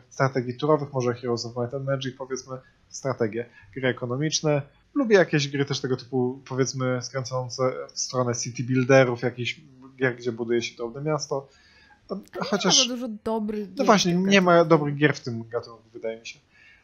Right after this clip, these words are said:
Speaker 1: E, a druga część gier, powiedziałbym, że to są te wszystkie gry przygodowe w klasycznym rozumieniu, te point and click, czyli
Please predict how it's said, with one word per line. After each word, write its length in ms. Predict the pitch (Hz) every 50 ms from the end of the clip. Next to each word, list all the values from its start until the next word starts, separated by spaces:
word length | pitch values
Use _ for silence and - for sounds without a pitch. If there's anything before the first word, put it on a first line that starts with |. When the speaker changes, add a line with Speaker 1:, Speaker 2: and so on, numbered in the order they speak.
| _ - -
Speaker 1:
E, 220 | 165 165 160 165 - -
a 140 | 180 185
druga 480 | 180 165 165 196 226 254 254 311 294 233
część 520 | 247 - 208 208 202 196 180 156 - - -
gier, 220 | - 185 170 -
powiedziałbym, 580 | - - 151 151 160 151 165 156 147 151 151 147
że 120 | 143 151
to 60 | 147
są 220 | - - 156 147 135
te 100 | - 139
wszystkie 300 | 135 - - - - 135
gry 380 | 131 135 135 143 139 139 - _ _ - - - -
przygodowe 680 | - - - 135 131 143 127 143 143 135 113 120 113
w 80 | -
klasycznym 520 | - - 127 120 - 135 - - 135 127 123
rozumieniu, 600 | 117 120 117 123 127 123 127 127 120 117 113 113
te 120 | - 113 110 - _ -
point 240 | 156 147 143 131 143
and 220 | 131 127 123 -
click, 240 | - 143 123 117 -
czyli 360 | - - 123 117 117 117 117